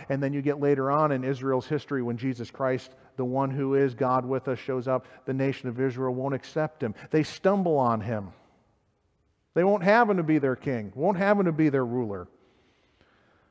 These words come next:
The other passage you may want to write next to Isaiah se-, or eight and verse fourteen is, uh, First Peter two, uh, verse eight. There it's talking about the church that's built up of lively stones, uh, and, uh, we're a building,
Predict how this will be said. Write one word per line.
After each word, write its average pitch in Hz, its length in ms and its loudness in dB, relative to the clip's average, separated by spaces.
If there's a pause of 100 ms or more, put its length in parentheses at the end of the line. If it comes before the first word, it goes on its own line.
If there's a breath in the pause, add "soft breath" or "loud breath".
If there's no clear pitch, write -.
The 156 100 6
other 180 140 8
passage 170 440 2
you 147 80 -2
may 151 140 2
want 151 100 2
to 139 60 2
write 151 260 2
next 147 260 0
to 135 200 4
Isaiah 131 420 2
se-, 151 320 0
or 135 160 -2
eight 147 220 2
and 135 100 -8
verse 139 180 0
fourteen 147 520 -2
is, 131 200 -2
uh, 127 280 2
First 156 320 -4
Peter 139 280 0
two, 139 480 0 (280 loud breath)
uh, 139 160 2
verse 143 340 0 (100)
eight. 151 380 0 (1900)
There 165 200 12
it's 160 140 2
talking 165 320 2
about 143 300 4
the 139 80 0
church 165 420 2
that's 131 160 -8
built 151 380 0
up 156 240 2
of 120 160 -6
lively 147 500 0
stones, 147 640 -2
uh, 127 580 2
and, 135 300 -2
uh, 127 140 2
we're 135 280 2
a 127 40 0
building, 151 600 2